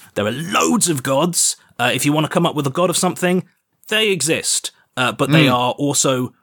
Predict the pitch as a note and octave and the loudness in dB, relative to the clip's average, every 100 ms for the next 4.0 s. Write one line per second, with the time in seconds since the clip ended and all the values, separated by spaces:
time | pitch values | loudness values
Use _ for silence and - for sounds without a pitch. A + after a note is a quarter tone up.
0 | _ - A#2 C#3 A#2+ C3 A2+ A#2 G#2 F#2+ | _ -8 -2 0 0 -2 -2 -2 -4 -6
1 | - G2 F#2+ G#2+ G#2+ G#2+ G#2 G2 A2 G#2 | -8 -10 -6 -2 0 0 -2 -6 -8 -6
2 | G#2+ - B2+ A2+ A2+ B2+ A#2+ - B2 - | -6 -2 0 0 -2 -4 -4 -2 -2 -2
3 | - - F#3+ - E3+ - - B2 G#2 G2+ | 0 0 0 0 -2 -6 -6 -4 -4 -6